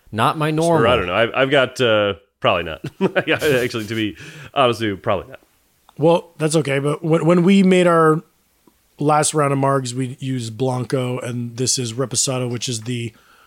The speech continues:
Speaker 3: uh, kinda
Speaker 1: Aged,
Speaker 3: smokier,
Speaker 1: oaky,
Speaker 3: stickier, oak-, oakier.
Speaker 1: gold.
Speaker 3: Um, then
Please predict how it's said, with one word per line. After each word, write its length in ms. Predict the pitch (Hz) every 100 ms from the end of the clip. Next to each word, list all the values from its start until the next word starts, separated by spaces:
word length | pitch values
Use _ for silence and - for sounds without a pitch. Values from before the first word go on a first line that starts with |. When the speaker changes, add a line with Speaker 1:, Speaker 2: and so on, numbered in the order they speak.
| _
Speaker 3:
uh, 500 | - 120 117 113 113 113
kinda 200 | 131 123
Speaker 1:
Aged, 60 |
Speaker 3:
smokier, 1080 | - - - 104 95 85 123 120 117 113 110 107
Speaker 1:
oaky, 120 | 101
Speaker 3:
stickier, 680 | 98 101 95 90 87 110 110 113 -
oak-, 200 | 123 117 -
oakier. 180 | 147 95
Speaker 1:
gold. 520 | 90 82 82 82 - - - _ _ _ - - _ _ _
Speaker 3:
Um, 360 | 131 131 135 139 -
then 400 | 147 226 240